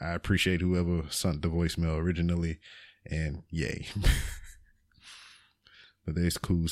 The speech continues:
people over there. I enjoy their podcast. And, man, ah, it's, it's, I didn't think I'd be talking this long by myself. That's pretty cool. Guess I'm getting used to the flow.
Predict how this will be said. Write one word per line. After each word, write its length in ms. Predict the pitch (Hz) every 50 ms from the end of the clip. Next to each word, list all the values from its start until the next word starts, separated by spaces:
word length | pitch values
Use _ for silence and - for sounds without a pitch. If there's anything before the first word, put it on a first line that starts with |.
| -
people 340 | - - 82 - - 80 80
over 180 | 78 78 78 78
there. 220 | 78 78 78 76 - - _ _ _ _ _ _ _ _
I 100 | - 80
enjoy 260 | 82 80 - 85 80
their 160 | 76 80 78
podcast. 800 | - - 85 82 80 80 - - - 80 78 76 78 80 - - - _ _ _ - - - - - - - - _ _ _ _ _ _ _ _ _ -
And, 1080 | - 73 87 98 101 101 98 104 101 95 90 92 92 87 87 82 78 73 71 - 90 - - _
man, 560 | - - 90 92 95 82 76 - 78 80 82 - _ _ _ _ _ _ _ _ _ - _ - - -
ah, 280 | 101 95 73 67 - - -
it's, 260 | 80 82 82 - - - -
it's, 320 | 76 82 - - - - _ _ _ _ _ _ _ _
I 60 | - 92
didn't 220 | 95 95 87 -
think 120 | 90 82
I'd 120 | 87 87 85
be 80 | 90
talking 340 | 87 - - 104 110 - 90
this 160 | 85 82 80
long 260 | 82 82 82 85 82 80
by 120 | 82 82
myself. 720 | 82 82 80 - - 98 107 107 101 - - - - - _ _ _ _ _ _ _ _ _ _ _ _ _ _ _ _ _
That's 180 | - - 82 -
pretty 240 | - - 110 87 -
cool. 420 | - - 87 80 76 78 80 95 107 - _ _ _ _ _ _ _ _ _ _ 98
Guess 160 | - 85 78
I'm 140 | 85 85 82
getting 240 | 80 87 78 78 80
used 220 | 87 85 - -
to 80 | - -
the 80 | - 73
flow. 380 | - - 98 98 87 76 71